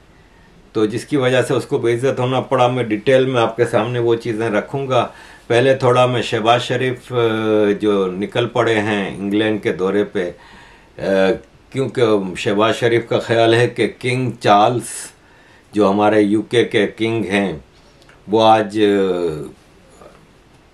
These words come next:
ताज पहनेंगे, तो वो शहबाज शरीफ अगर नहीं जाएंगे तो किंग शायद अपना ताज नहीं पहनेंगे और उनकी कोरोनेशन की जो तकरीब है वो,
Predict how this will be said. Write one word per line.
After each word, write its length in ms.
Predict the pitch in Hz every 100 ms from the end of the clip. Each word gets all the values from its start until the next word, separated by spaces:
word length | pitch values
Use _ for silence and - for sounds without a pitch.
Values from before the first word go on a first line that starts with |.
| -
ताज 300 | 120 120 -
पहनेंगे, 540 | - 120 120 123 120
तो 180 | 113 127
वो 100 | 110
शहबाज 400 | 104 120 110 120
शरीफ 340 | 120 131 131 127
अगर 200 | 117 117
नहीं 220 | 120 127
जाएंगे 340 | 123 120 123
तो 480 | 120 117 107 104 - - - - -
किंग 260 | 131 135 107 -
शायद 420 | - 107 113 107
अपना 380 | 113 104 117 104
ताज 360 | 113 101 101
नहीं 220 | 104 120
पहनेंगे 460 | 123 113 110 113 110
और 180 | 110 101
उनकी 320 | 95 98 107
कोरोनेशन 760 | - 101 104 104 101 - 110
की 320 | 92 - 98 90 - - - -
जो 760 | 85 104 101 92 87 85 78 76
तकरीब 420 | 101 - 123 120
है 140 | 101 107
वो, 440 | 98 98 92 85